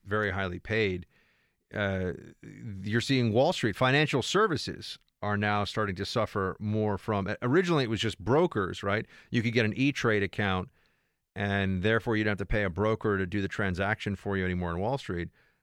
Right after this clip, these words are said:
Um, but n-, now even act-, what they call active management, where you pay somebody to help you make investments, uh, that is being replaced increasingly by algorithms.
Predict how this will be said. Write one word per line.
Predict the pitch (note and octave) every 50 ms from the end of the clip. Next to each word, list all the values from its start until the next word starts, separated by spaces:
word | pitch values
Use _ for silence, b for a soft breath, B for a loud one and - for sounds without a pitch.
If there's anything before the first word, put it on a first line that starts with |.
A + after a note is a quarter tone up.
| _ _ -
Um, | G2 F#2+ F2+ F2 E2+ F2 - -
but | F2+ G2+ F#2 - - F#2+ G#2 G2+ G2 - -
n-, | - G#2+ G2 E2
now | A2 G#2+ G#2+ A#2 C3 D#3 D#3 C3 A#2
even | A#2 A2+ G#2 A2 A2 A2 -
act-, | G#2+ B2 C3 - _ _
what | A#2 A#2+ A#2
they | A#2+
call | - - B2+ B2 -
active | A#2+ B2+ - - C3+ G#2+ F2
management, | A2 A2 A2+ A#2+ A2+ A2+ C3+ B2+ G#2
where | G#2 G2+
you | G2 F#2+
pay | - - A#2 A#2 A#2+
somebody | A#2 - B2+ A#2 A2+ A#2 A#2 A#2 A#2 A#2+ A#2 A#2+ b b b b b b b b b
to | - A2
help | F#2 A2 A#2 A#2 - G#2+
you | A2 A2 G#2+
make | G#2 G#2+ A2 A2 - -
investments, | - A2 G2+ F#2+ E2 G2 G2+ - - - C#3 C#3+ D3+ - - - - - _ _ _ _ _ _ _ _ _ - -
uh, | - G2 F#2+ F#2+ F#2 F2+ E2 - - A1 A1+ A1 -
that | - G#2 G#2 A#2 B2 C3+ C#3 C3+
is | C3 A#2+ F#2+
being | - B2 A#2+ A2+
replaced | A2 G#2 - - B2 B2 A#2+ A2+ - A#2
increasingly | G#2+ - - B2 - B2+ B2 A#2
by | A2+ A2+ A2+ A#2 A#2 F2+
algorithms. | G#2 A#2+ E3 F3+ D#3 G#2+ F2+ - - - - -